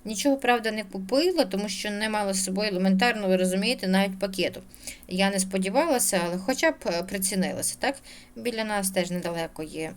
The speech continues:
м, такий же самий магазин з цієї, м, м, не то що серії.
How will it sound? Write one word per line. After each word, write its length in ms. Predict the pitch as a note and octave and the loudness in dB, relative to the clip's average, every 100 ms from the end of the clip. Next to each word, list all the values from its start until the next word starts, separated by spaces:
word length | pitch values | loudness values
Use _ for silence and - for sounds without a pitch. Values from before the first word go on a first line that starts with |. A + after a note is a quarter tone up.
| - - | -16 -10
м, 300 | E3 E3+ E3+ | -2 -2 -2
такий 240 | F#3 F3+ | -4 -4
же 80 | E3 | -4
самий 280 | E3+ E3 D#3 | -4 -4 -6
магазин 520 | D#3+ E3+ G#3 E4 D#4 | -6 -4 -2 -2 -2
з 60 | |
цієї, 600 | - - F#3+ F#3+ F#3+ F#3+ F3+ | -2 0 2 2 4 2 2
м, 100 | - - - - - - D#3+ C#3 - - - D#3+ | -2 -14 -20 -20 -18 -14 -12 -12 -16 -20 -14 -8
м, 280 | F3+ F3+ F#3 F#3 - - | -4 0 0 0 -6 -6
не 100 | F3+ | -2
то 100 | F#3+ | -2
що 140 | F#3+ | -2
серії. 500 | - G#3 A#3 G3+ F3+ | -2 0 2 0 0